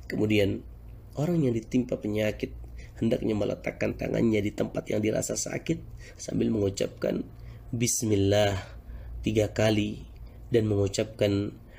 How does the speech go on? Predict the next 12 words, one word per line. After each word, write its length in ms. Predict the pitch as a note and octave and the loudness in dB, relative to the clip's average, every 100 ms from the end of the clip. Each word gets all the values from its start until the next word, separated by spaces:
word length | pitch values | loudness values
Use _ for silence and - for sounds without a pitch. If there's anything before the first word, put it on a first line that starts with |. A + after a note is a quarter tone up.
| - - | -18 0
"A'udzu 640 | A#2 A2+ A2+ B2+ A2+ A2+ | 4 8 10 10 8 4
billahi 960 | G#2+ G#2 G2+ G#2+ G#2+ G2+ G#2 G#2 G#2 - - - | 4 4 6 6 6 6 4 2 0 -6 -12 2
wa 80 | A2+ - | 2 4
qudratihi 1040 | A2+ G#2+ G#2 A2 A2 G2+ F#2+ G#2+ G#2 G2+ - - - - | 4 6 6 6 4 2 2 2 2 0 -6 -12 -10 2
min 240 | A#2+ A2+ G#2+ | 4 6 4
syarri 480 | A#2+ A2 A2 A2 | 0 0 2 2
ma 400 | G#2+ A2 G#2+ G2+ - - | 4 4 4 2 -2 -4
ajidu 640 | A2 A#2 A2 A2 A2 G#2 | 0 0 0 0 2 4
wa 80 | G#2 | 4
uhadir" 1200 | A2 G2 - - G#2 G#2 G2 G2+ G#2+ G2+ G2 A#2 - - - - - | 4 0 0 0 2 2 2 4 2 2 0 -2 -12 -14 -14 -12 -2
tujuh 320 | - G#2 G2 | 0 2 0
kali. 560 | - G2+ G2+ G2+ G#2+ | 2 4 4 0 -2